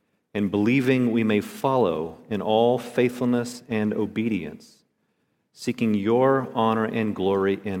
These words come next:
all that we do. Through Jesus Christ our Lord.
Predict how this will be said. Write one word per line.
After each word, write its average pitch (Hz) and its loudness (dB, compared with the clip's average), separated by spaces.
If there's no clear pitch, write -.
all 117 2
that 117 -4
we 113 -6
do. 85 -12
Through 101 -4
Jesus 104 -2
Christ 92 -2
our 92 -2
Lord. 85 -4